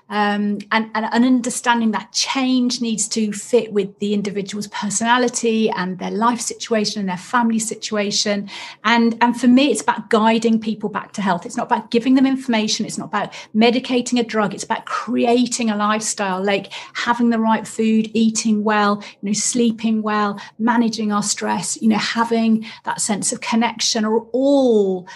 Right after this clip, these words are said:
part of tapping into, you know, health by design. And so,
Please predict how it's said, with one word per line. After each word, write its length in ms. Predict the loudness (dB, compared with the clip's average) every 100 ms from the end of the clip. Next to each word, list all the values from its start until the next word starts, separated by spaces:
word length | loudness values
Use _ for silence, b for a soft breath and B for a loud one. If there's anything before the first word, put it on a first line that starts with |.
| B -10
part 540 | 2 4 6 4 2
of 320 | 0 0 -2 -6
tapping 480 | -6 -8 -4 -2
into, 440 | 2 2 0 -2 -4
you 440 | -4 -6 -8 -8
know, 180 | -6 -6
health 380 | -6 -6 -8 -8
by 120 | -10
design. 580 | -8 -8 -4 -2 -2 -6
And 140 | -6
so, 420 | -2 2 4 2